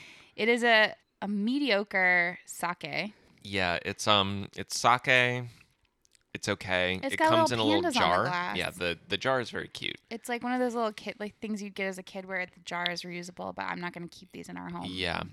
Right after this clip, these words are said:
Speaker 1: They're going
Speaker 2: it's
Speaker 1: to the recycling.
Speaker 2: it's two sixteen on a Saturday right now, and we're in our apartment drinking sake. So that's where I'm at.
Speaker 1: So I'm, I'm a little frustrated with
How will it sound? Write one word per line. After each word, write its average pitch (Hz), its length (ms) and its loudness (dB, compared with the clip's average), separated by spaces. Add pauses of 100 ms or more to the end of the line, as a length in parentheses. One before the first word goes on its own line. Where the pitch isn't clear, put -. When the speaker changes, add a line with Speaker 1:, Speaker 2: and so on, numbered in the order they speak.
(140)
Speaker 1:
They're 180 80 -8
going 101 140 2
Speaker 2:
it's 175 260 2
Speaker 1:
to - 80 0
the 175 60 -4
recycling. 170 580 -10 (100)
Speaker 2:
it's - 260 -4
two - 280 -2
sixteen 98 640 -2
on 85 160 0
a 92 40 -4
Saturday 87 520 0
right 85 260 0
now, 80 440 -2 (100)
and 80 280 -4
we're 73 360 -4 (100)
in - 100 -8
our 60 120 -4
apartment - 360 -8
drinking - 340 -10
sake. - 600 -8
So 55 340 -4 (120)
that's 87 260 -2
where 85 140 4
I'm 80 180 0
at. 62 240 -4 (240)
Speaker 1:
So 240 400 2
I'm, 320 400 2
I'm 285 220 4
a - 20 2
little 302 200 0
frustrated 233 460 2
with 196 140 -4